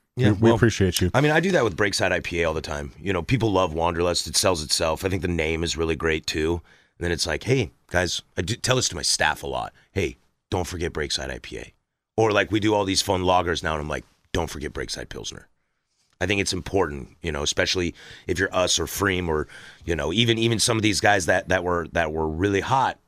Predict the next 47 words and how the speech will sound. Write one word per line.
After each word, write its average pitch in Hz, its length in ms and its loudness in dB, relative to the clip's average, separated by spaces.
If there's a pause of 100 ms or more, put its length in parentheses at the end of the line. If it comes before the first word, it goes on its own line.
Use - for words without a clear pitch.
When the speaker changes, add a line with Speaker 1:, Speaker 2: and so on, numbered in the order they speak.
(120)
Speaker 1:
really 104 220 2
hot 110 240 2
on 107 60 -2
the 104 60 -2
market 110 320 0
two 98 140 -4
years 87 180 0
ago 90 100 2
and 87 80 0
are 87 60 2
still 110 400 2
making 98 300 -2
great 95 260 2
beer 98 220 2
and 82 100 -4
still 113 300 2
continuing 95 380 -2
to 85 40 -2
push - 380 0 (1600)
core 113 140 0
brands, 85 440 -2 (220)
core 113 140 2
brands 104 240 2
for 87 120 -4
life. 67 280 -4
Speaker 2:
Yeah, 104 140 6
don't 82 100 -2
Speaker 1:
That's 113 180 8
what 98 100 6
Speaker 2:
forget. 92 80 6
Speaker 1:
keep 87 100 2
you 98 80 4
afloat. 80 340 -2 (200)
Speaker 2:
That's 107 240 4
what 117 120 8
people 110 360 4 (240)
liked 131 320 6
you 127 200 8
when 120 160 6
they 104 160 6
started 117 340 6
drinking 110 260 6
you 107 80 8
in 104 60 6
the 101 80 6
beginning. 85 400 2
Speaker 1:
Yep. 107 140 4